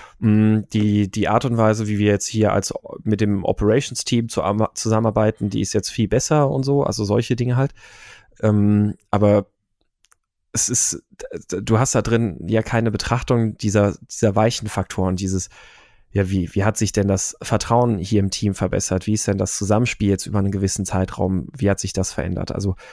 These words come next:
wie fühlt es sich einfach an, wo wir jetzt stehen? Das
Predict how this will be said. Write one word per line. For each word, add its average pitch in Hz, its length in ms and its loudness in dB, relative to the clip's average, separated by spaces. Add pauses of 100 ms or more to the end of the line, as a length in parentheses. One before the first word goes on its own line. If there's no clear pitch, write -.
(320)
wie 110 120 2
fühlt 160 320 2
es 135 120 0
sich 117 180 -2
einfach 113 320 -2
an, 117 240 -2
wo 107 100 0
wir 107 140 4
jetzt - 200 -2
stehen? 98 380 -2 (380)
Das - 280 -2